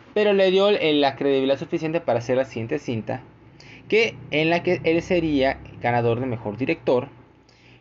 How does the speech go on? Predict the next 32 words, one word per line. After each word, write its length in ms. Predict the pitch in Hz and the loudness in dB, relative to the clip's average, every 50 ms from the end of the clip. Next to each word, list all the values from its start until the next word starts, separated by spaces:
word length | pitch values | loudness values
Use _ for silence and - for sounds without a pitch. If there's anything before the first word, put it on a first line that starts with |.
| _ _ - | _ _ -16
Y 60 | 160 | -8
también 320 | - - 180 175 175 170 | -4 -2 0 0 0 0
fue 180 | 170 - 170 165 | 0 0 0 0
nom-, 200 | 170 170 165 - | 2 0 -2 -2
eh, 200 | 143 135 131 127 | -2 -2 0 0
ganadora 540 | 123 127 127 127 123 131 139 147 156 160 160 | 0 0 2 2 4 4 4 4 2 2 2
la 160 | 160 - 135 | 0 -2 -4
cinta 340 | 120 - - 143 131 - 120 | -6 -6 -8 -6 -4 -4 -4
a 40 | 135 | -4
mejor 300 | 127 107 - 113 110 - | -4 -4 -4 -6 -4 -2
película. 440 | - 139 160 165 - 120 110 117 - - _ - - - - - - | 0 0 0 0 -2 -6 -10 -10 -12 -16 _ -20 -20 -20 -20 -18 -16
Estoy 220 | 139 - - 185 | -10 -2 0 2
hablando 260 | 175 165 175 185 185 | 4 4 4 2 2
de 80 | 180 - | 0 0
Contacto 420 | - 135 127 120 123 120 120 - | -2 -4 -4 -4 -4 -4 -4 -6
en 100 | 135 131 | -8 -4
Francia, 380 | - 170 175 165 - 135 113 117 | -2 0 0 0 -2 -4 -6 -6
con 200 | - 110 113 110 | -4 -6 -4 -4
Gene 200 | 117 123 127 120 | -4 -4 -4 -2
Hackman 460 | 123 151 147 151 - 175 180 - - - | -2 -2 -2 -2 -2 -4 -6 -6 -8 -10
y 360 | - 185 196 202 202 196 190 - _ - _ _ _ | -8 -4 -4 -2 -2 -4 -6 -8 _ -20 _ _ _
Rob 240 | - 139 147 156 147 | -4 -2 -2 -2 0
Schneider. 480 | - - - 160 135 139 123 110 107 113 - - - | -2 -2 0 2 2 2 0 -2 -4 -8 -10 -12 -8
A 100 | 131 110 | -4 -2
ver, 300 | 110 120 139 156 160 156 - | 0 0 0 0 -2 -4 -6
sí, 280 | _ - - - - - | _ -20 -20 -20 -20 -20
creo 200 | - - 135 123 | -14 -14 -12 -12
que 80 | 143 | -12
sí 160 | 123 - - 127 | -10 -8 -6 -6
es 100 | 123 123 | -4 -2
Rob 160 | 131 127 123 | -2 -2 -2
Schneider. 480 | - - 165 170 185 190 214 220 247 | -2 0 0 0 2 0 0 -2 -4